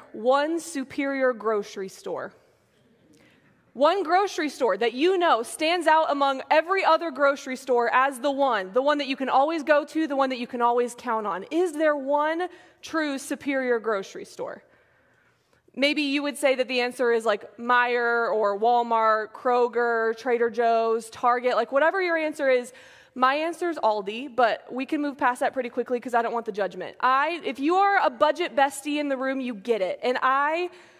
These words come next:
know that I cannot get everything on my list when I go to Aldi, and I have to go to another grocery store afterwards, but we sacrifice a lot for the things that we love, right? So Aldi would be my choice, but here's what I want you to do.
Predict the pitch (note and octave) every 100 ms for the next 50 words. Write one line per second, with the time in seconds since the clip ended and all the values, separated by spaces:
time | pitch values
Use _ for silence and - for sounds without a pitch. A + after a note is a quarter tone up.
0 | _ - C4+ E4 G4 G4+ F4 E4 D#4+ D4+
1 | C#4 C4 - C4 C4+ E4 E4 F#4 F4+ F4+
2 | E4+ E4+ E4+ E4 F#4 - E4+ D#4+ D4+ D#4+
3 | C#4+ C#4+ D#4 D4 C4+ B3 B3 B3+ B3+ C4
4 | B3+ B3+ A#3 A3 B3+ A#3 A3+ A#3+ B3 A#3
5 | A#3+ G#3 F3+ G3 - D4 D#4 E4+ C4 C#4
6 | D#4 D#4+ D4+ D#4+ F4 D4 D4 C#4+ B3+ A3+
7 | - G3+ G3+ G3+ F#3 F3 F3 D3 - -
8 | G#3+ A3 A#3 G#3+ - - - - D4 F4+
9 | F#4+ G4 F#4+ E4 D#4 C#4 B3+ - A3 -
10 | - C#4 F4+ G4 G4 F4+ E4 C#4+ C4+ G#3
11 | F#3+